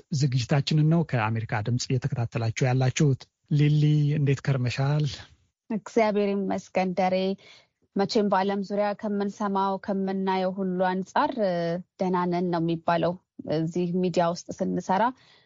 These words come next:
Speaker 2: በተለያዩ የዓለማችን ክፍሎች የሚነሱ ግጭቶችን፣ ጦርነቶችን፣ ውድመቶችን በቅርበት እንከታተላለን እና እጅግ አሳሳቢ ናቸው። በተለይ ደግሞ አሁን አብዛኛው የዓለም ትኩረት በእስራኤልና በፍልስጤም መካከል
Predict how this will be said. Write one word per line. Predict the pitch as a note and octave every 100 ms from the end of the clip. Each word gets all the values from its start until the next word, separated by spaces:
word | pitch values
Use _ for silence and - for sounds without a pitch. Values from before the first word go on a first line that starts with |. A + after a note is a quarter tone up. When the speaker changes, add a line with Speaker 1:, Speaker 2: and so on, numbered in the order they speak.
| _ A#3
Speaker 2:
በተለያዩ | A#3 B3 A3+ G#3+
የዓለማችን | G#3 G3+ G3 G3 - G3+
ክፍሎች | F#3+ - G3+ -
የሚነሱ | G3+ F#3+ F#3+ G3 - G3
ግጭቶችን፣ | F#3+ - - G3+ F#3+ G3+ G3
ጦርነቶችን፣ | F#3+ G3 F#3+ F#3+ G3 F#3 - G3+
ውድመቶችን | F#3+ F#3+ F#3 F#3+ F#3 - G3+ G3
በቅርበት | F#3+ - G3 F#3 G3
እንከታተላለን | F#3+ F#3+ F#3+ F#3+ F#3 G3+ F3+ F3 F3+ F#3
እና | A3 E4 F#4+ - _ _ _ -
እጅግ | D#4+ D4+ B3+
አሳሳቢ | A#3+ A#3+ - A#3 A#3
ናቸው። | A#3+ B3+ F#4+
በተለይ | D4+ B3 G#3 F#3+
ደግሞ | F#3+ F#3+ F#3+
አሁን | F#3 A3 C4 - -
አብዛኛው | B3 A#3+ D#4 C4+ A3
የዓለም | F#3 - F#3 F#3+
ትኩረት | - - C#4+ - G#3+
በእስራኤልና | F#3+ E3+ E3 - - G3+ G3 G3 F#3+ F#3
በፍልስጤም | F#3+ - F3 F#3 - F3+
መካከል | F3 - F#3+ -